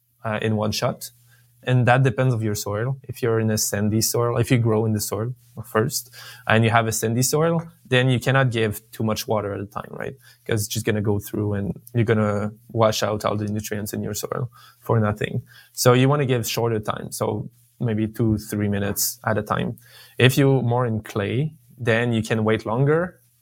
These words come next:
and give bigger shots of, of water. And what we see typically, uh, here, it's, like, in between two and ten minutes per shot of irrigation. And then, uh, I was talking about earlier that the, the amount of water you wanna give. So in the summer, like, sunny day,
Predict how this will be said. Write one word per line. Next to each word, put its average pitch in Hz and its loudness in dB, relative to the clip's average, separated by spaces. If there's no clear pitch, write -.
and 110 0
give 113 2
bigger 110 -2
shots - -4
of, 107 -2
of 107 -2
water. 107 -2
And 123 6
what 165 4
we 185 2
see - -2
typically, 135 -2
uh, 101 -2
here, 107 0
it's, 104 -2
like, 113 0
in 117 2
between 151 6
two 143 2
and 127 2
ten 110 -2
minutes 104 -4
per 104 -2
shot 113 2
of 107 0
irrigation. - -2
And 120 4
then, 156 2
uh, 131 0
I 123 2
was 135 2
talking 147 -2
about 135 0
earlier 120 0
that 107 -2
the, 117 0
the 113 2
amount 131 4
of 123 2
water 107 0
you 107 0
wanna 101 -4
give. 117 -2
So 117 -2
in 120 2
the 113 0
summer, 123 2
like, 110 0
sunny 117 -2
day, 127 2